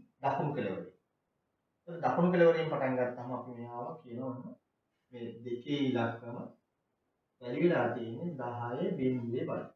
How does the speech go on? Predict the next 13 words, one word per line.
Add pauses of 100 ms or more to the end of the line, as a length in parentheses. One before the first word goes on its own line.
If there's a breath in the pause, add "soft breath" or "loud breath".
(2000)
ඊළඟට
අපිට
තියෙන
මේ
බිඳුවේ (260)
වැඩි
වෙන්නේ,
බිඳුව
කියන
ඒ (140)
වටිනාකම
හැදෙන්නේ (760)
දහය